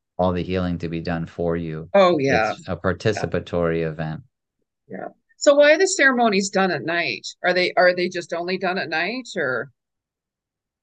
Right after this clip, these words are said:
Speaker 1: Yes,
Speaker 2: why,
Speaker 1: they
Speaker 2: like,
Speaker 1: are
Speaker 2: why
Speaker 1: only
Speaker 2: is,
Speaker 1: done at
Speaker 2: why
Speaker 1: night.
Speaker 2: is it at night?
Speaker 1: Um, the, well, one element that is the darkness.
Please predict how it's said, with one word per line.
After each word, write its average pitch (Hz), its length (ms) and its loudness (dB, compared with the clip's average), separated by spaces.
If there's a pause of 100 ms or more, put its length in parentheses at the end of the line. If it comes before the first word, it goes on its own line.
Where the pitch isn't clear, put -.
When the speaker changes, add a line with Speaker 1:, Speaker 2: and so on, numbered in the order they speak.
(220)
Speaker 1:
Yes, 104 160 -2
Speaker 2:
why, 208 120 4
Speaker 1:
they 208 140 4
Speaker 2:
like, 196 140 4
Speaker 1:
are 104 140 0
Speaker 2:
why 208 120 2
Speaker 1:
only 214 100 2
Speaker 2:
is, 208 60 -2
Speaker 1:
done 202 160 0
at 202 100 -4
Speaker 2:
why 202 200 0
Speaker 1:
night. 220 60 -2
Speaker 2:
is 202 200 -6
it 190 140 -8 (120)
at 170 180 -4
night? 170 380 -8 (1500)
Speaker 1:
Um, 123 580 0
the, 131 240 -8
well, 120 380 2
one 143 280 0
element 110 580 0 (280)
that 107 280 -8
is 104 180 -2
the 107 100 -4
darkness. 95 680 -2